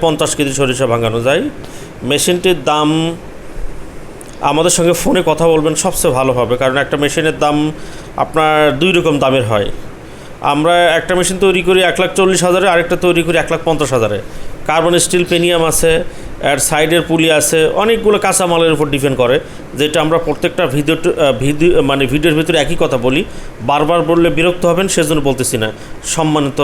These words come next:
উদ্যোক্তা ভাই, আহ, এই ধরনের মেশিনগুলো আপনারা যেখানেই পাবেন, এই ধরনের মেশিনগুলো পাবেন। আমরাই,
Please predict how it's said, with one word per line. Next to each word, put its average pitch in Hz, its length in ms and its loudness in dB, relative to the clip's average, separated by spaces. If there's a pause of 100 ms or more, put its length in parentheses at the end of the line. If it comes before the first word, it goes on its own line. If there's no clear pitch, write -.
(160)
উদ্যোক্তা 131 380 -2
ভাই, 131 280 0 (1400)
আহ, 139 400 2
এই 185 120 2
ধরনের 196 300 2
মেশিনগুলো 190 500 0
আপনারা 175 280 0
যেখানেই 160 400 0
পাবেন, 160 400 0 (340)
এই 151 100 2
ধরনের 156 260 2
মেশিনগুলো 143 460 0
পাবেন। 139 420 0
আমরাই, 165 540 2